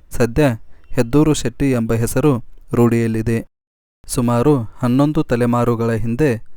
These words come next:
ಶಂಕರಪ್ಪ ನೀಲಗಾರ್ ಎಂಬುವವರ ಕಾಲಾವಧಿಯಲ್ಲಿ ಈ ಗಣಪತಿ ಮೂರ್ತಿಯ ಪ್ರತಿಷ್ಠಾಪನೆ ಆರಂಭಗೊಂಡಿತು. ಈ ಗಣಪತಿ ಮೂರ್ತಿಯನ್ನು ಗಣೇಶ ಚತುರ್ಥಿ ಎಂದು ಸೂರ್ಯಾಸ್ತದ ಸಮಯದಲ್ಲಿ ಇದೇ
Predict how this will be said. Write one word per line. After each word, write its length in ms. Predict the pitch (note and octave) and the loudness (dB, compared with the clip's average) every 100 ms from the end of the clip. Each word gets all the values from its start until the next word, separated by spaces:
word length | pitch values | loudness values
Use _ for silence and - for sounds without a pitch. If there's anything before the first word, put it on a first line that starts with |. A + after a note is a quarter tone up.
| - - | -8 -4
ಶಂಕರಪ್ಪ 520 | A#2+ A2+ C#3+ C#3 D#3 D3 | -4 -2 -2 0 2 2
ನೀಲಗಾರ್ 460 | A#2+ A#2 A#2 C3 C3+ - A#2+ | 0 -2 0 0 -2 -4 -6
ಎಂಬುವವರ 540 | A#2 A#2 A#2 A#2 A#2 A#2+ - | -2 0 2 2 0 -2 -4
ಕಾಲಾವಧಿಯಲ್ಲಿ 760 | A2+ A#2 A#2 A2+ A2+ A2+ D3 B2 - - - - | -2 0 -2 -2 -4 -2 -2 -2 -6 -20 -10 0
ಈ 40 | D#3+ C#3+ | 2 4
ಗಣಪತಿ 440 | B2 A#2 A#2+ B2+ A#2 | 0 0 0 0 0
ಮೂರ್ತಿಯ 380 | A#2 A2+ B2 D3 B2 - | 0 -2 0 0 0 -2
ಪ್ರತಿಷ್ಠಾಪನೆ 680 | A2+ B2 - A2+ A2 B2+ A#2 | -4 -4 -4 -4 -2 0 0
ಆರಂಭಗೊಂಡಿತು. 720 | A2+ A2+ A2+ A2+ A2 A2 A2+ G2 _ _ _ _ - | -2 -2 0 -2 -2 -4 -4 -4 _ _ _ _ -2
ಈ 100 | C#3 D3+ B2+ | 2 2 0
ಗಣಪತಿ 420 | A#2 - A2+ B2+ A#2+ | -2 -2 -2 -2 -2
ಮೂರ್ತಿಯನ್ನು 520 | A#2 - A#2 A#2+ D3 A2+ - A#2 | -2 -4 -2 -2 -2 -4 -8 -4
ಗಣೇಶ 280 | A#2+ C#3 - D#3 | -2 -2 -2 -4
ಚತುರ್ಥಿ 460 | - - B2 - A#2+ A#2 | -6 -4 -4 -4 -4 -4
ಎಂದು 180 | A2+ A#2 | -4 -6
ಸೂರ್ಯಾಸ್ತದ 640 | A#2+ A2+ C3 C3 - C#3 C#3 - | -6 -2 -2 -2 -6 -6 -6 -6
ಸಮಯದಲ್ಲಿ 600 | A2+ A#2 A2+ A#2 B2 C#3+ - - - - | -4 -4 -4 -4 -4 -4 -6 -18 -14 -6
ಇದೇ 220 | B2 | 0